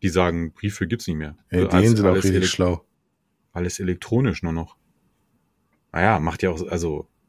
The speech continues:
Speaker 1: wenn du es organisiert, also, <laughs> ist in Deutschland ein bisschen schwierig, aber wenn du die richtige Technik und so dafür hast, dann macht's schon Sinn. Ich weiß nicht ganz genau, ob's Dänemark war, aber irgendwas hab ich da gehört, dass irgendwo wird, wird, gibt's keine Briefe mehr. Jetzt auch nicht ab morgen, aber ab nächstem Jahr oder so.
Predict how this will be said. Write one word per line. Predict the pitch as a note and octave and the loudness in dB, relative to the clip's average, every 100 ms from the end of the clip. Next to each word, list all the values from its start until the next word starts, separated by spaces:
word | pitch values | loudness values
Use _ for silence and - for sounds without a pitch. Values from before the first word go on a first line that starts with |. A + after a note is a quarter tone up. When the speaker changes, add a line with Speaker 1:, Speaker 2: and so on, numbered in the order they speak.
| _ - | _ -8
Speaker 1:
wenn | D#2 | -6
du | D2+ | -6
es | - | -8
organisiert, | D#2 D#2 D2+ D#2+ - - | -6 -6 -6 -8 -8 -8
also, | D#2 D2+ | -6 -8
<laughs> | - - - _ - - - - - | -6 -6 -6 _ -18 -14 -14 -16 -20
ist | - | -12
in | - | -6
Deutschland | - - G2+ - | -6 -2 -4 -4
ein | |
bisschen | - A2+ | -4 -2
schwierig, | - - A2 B2 - | -2 0 0 0 -2
aber | F#2 F2 | -4 0
wenn | |
du | G2 | 2
die | G#2 | 4
richtige | A2+ G2+ G2 F2+ | 2 0 -2 -4
Technik | - F#2+ A#2 A2 | -2 -2 -4 -6
und | A#2 | -6
so | A2+ | -6
dafür | A2 - A2 | -6 -6 -8
hast, | A#2 - | -8 -10
dann | G2 G2 G#2+ A#2 | -8 -6 -6 -8
macht's | G#2+ - - | -8 -8 -2
schon | G2 | 0
Sinn. | G2 A#2 F2+ _ _ _ _ _ _ _ _ _ _ _ _ _ _ _ _ _ _ - | 0 -2 -6 _ _ _ _ _ _ _ _ _ _ _ _ _ _ _ _ _ _ -8
Ich | - | 2
weiß | G2 A2 | 2 4
nicht | F#2 | 2
ganz | F2 | 0
genau, | - F2 | -2 -4
ob's | - | -2
Dänemark | F2 E2+ D2+ D2+ | -4 -2 -2 -2
war, | D2 | -2
aber | D2+ D2+ | 0 0
irgendwas | G#2 G#2+ G#2 | 0 0 -2
hab | |
ich | - | -6
da | F#2 | -6
gehört, | F2 F2 D#2+ - - | -4 -6 -8 -12 -12
dass | - - | -12 -10
irgendwo | - E2+ F#2+ F#2 E2 | -6 -6 -2 -4 -2
wird, | F2+ - - | -4 -6 -12
wird, | E2+ F2 E2+ | -8 -6 -6
gibt's | - - | -8 -6
keine | E2+ D#2+ | -2 0
Briefe | G2 - E2 | 0 -2 -2
mehr. | D2+ D#2+ - _ - | -4 -6 -12 _ -10
Jetzt | - | -6
auch | F2 | -4
nicht | F#2+ F#2+ | -2 -2
ab | |
morgen, | F2+ F2+ G2 F2+ | 0 2 4 2
aber | D#2+ E2 | 0 -2
ab | |
nächstem | F2 E2+ E2 | -2 -6 -4
Jahr | D#2+ F2 | -2 -2
oder | D#2 C#2 | -2 -6
so. | C#2 | -10